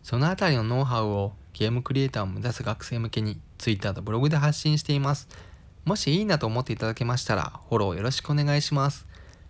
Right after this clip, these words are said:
公式ラインも開設しました。コンジャブローのゲーム開発室では今二つのプロジェクトが進行中です。友達限定コンテンツとして毎日の開発日誌を無料で公開しています。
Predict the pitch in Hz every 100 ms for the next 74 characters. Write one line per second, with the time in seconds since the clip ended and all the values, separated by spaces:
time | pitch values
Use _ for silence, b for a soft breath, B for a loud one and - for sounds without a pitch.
0 | B - 175 180 196 202 208 131 - 127
1 | 127 131 - 131 127 - - B B B
2 | B - 131 139 139 143 143 143 147 147
3 | 147 147 147 - 113 98 90 - 113 101
4 | - 170 - 202 156 139 120 - 95 101
5 | - 110 113 107 - 107 107 - - B
6 | B B B B - 104 147 180 175 190
7 | 196 202 202 202 202 131 113 101 - 117
8 | - - 120 131 120 113 107 113 120 -
9 | 127 131 - 110 - 113 110 147 160 165
10 | 160 165 165 - 160 156 156 156